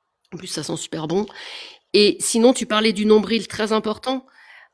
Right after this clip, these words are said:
En, donc, il y a plusieurs médecines, mais en médecine chinoise et en une autre médecine, on appelle ça le har-, euh, en médecine, je crois,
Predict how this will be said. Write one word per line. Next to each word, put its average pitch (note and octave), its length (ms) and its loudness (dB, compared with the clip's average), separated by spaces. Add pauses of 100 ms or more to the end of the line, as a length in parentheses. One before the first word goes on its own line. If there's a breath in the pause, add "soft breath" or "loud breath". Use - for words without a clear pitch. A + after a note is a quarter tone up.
(100)
En, A2+ 1080 0 (100)
donc, G#3 480 2 (460)
il E3 60 -12
y F#3 80 2
a F3+ 60 0
plusieurs G#3 240 0
médecines, G3+ 420 2
mais G#3+ 80 4
en F#3+ 100 4
médecine G#3 400 2
chinoise G#3 540 -2
et F3 160 -2
en E3 220 0
une E3+ 160 4
autre F3 120 -4
médecine, F#3+ 280 -2
on F3 100 2
appelle F3+ 220 0
ça G#3+ 160 0
le G3 180 2
har-, F3+ 360 0
euh, D#3 300 0 (140)
en E3 160 2
médecine, F#3 460 0
je F#3 100 -8
crois, F3+ 640 -6